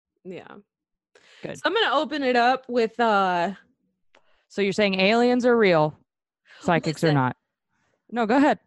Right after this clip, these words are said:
Speaker 1: Yes. <laughs> That's exactly what I'm saying.
Speaker 2: Ghosts are real, but no one can talk to them.
Speaker 1: Mm, I'm, I'm not a hundred percent on ghosts.
Speaker 2: I'm a hundred percent on ghosting you.
Speaker 1: <laughs> Fuck off.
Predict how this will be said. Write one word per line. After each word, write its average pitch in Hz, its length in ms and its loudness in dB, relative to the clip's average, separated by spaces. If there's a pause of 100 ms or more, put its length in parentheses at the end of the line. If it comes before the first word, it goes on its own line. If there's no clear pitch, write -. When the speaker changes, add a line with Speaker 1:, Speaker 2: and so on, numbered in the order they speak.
Speaker 1:
Yes. - 580 -6
<laughs> - 320 -2
That's - 300 -2
exactly 247 480 -2
what - 260 0
I'm 285 60 0
saying. - 400 -2 (480)
Speaker 2:
Ghosts 262 320 2
are 208 180 2
real, 175 240 -2
but 175 160 -4
no 180 80 -2
one 175 140 -2
can 180 120 -8
talk 156 220 -2
to 156 80 -12
them. 131 200 -12
Speaker 1:
Mm, 135 120 -18
I'm, 339 240 -8
I'm 311 260 -8
not 320 280 -6 (140)
a 311 100 -12
hundred 285 240 -8
percent 220 340 -10
on 170 120 -12
ghosts. - 480 -20 (920)
Speaker 2:
I'm 175 320 -8
a 156 100 -4
hundred 170 220 -6
percent 165 280 -8
on 147 140 -8
ghosting 151 420 -4
you. 185 300 -4 (240)
Speaker 1:
<laughs> - 240 -20
Fuck 262 640 -16
off. 180 260 -6